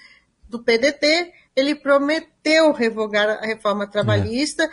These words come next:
Speaker 1: e o seu programa de governo de-, pretende redigir um novo Código Brasileiro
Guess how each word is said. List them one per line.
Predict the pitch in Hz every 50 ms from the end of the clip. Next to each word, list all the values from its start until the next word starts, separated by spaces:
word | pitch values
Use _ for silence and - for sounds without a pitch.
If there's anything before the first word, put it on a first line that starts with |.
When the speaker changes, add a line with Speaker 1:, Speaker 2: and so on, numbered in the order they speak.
| - - - _ _ _
Speaker 1:
e | - 262
o | 285 285
seu | 277 - - 277 262 262
programa | - 262 262 240 214 233 233 226 240 240
de | 226 254
governo | 247 - 302 277 240 226 262 262 269 277 294 294 294 277
de-, | - - - 254
pretende | 240 - 269 269 269 - 269 262 247 262
redigir | 269 240 294 302 285 247 - 269 254 214 196 220 240 269 302 330 330 - - - - _ _ _
um | - 285 302 294 285
novo | 269 262 254 262 277 294 320 349 339 285 311 330 330
Código | - - 262 247 254 254 262 233 254 226 269 254
Brasileiro | 214 247 247 254 254 254 247 247 233 220 226 233 240 247 262 254 262 254